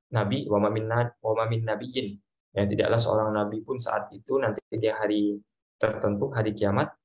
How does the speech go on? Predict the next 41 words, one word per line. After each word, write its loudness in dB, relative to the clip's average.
pasti -4
di 0
bawah 4
panjiku, -2
di -6
bawah 6
benderaku. 2
Ya, 2
ini 4
menunjukkan 2
kembali 2
hal 0
yang 2
tadi -2
kita -8
sebutkan. -6
"Ana 0
qaidul 2
mursalin 0
wala 0
fakhr," 0
ya, -8
aku -4
pemimpinnya 0
para 2
rasul, 2
"ana -6
khatimun -4
nabiyyin," -4
ya, 0
penutup -4
para 2
nabi, -2
dan -4
lain 0
sebagainya, -2
sebagaimana -4
tadi -2
yang 0
telah -8
kita -4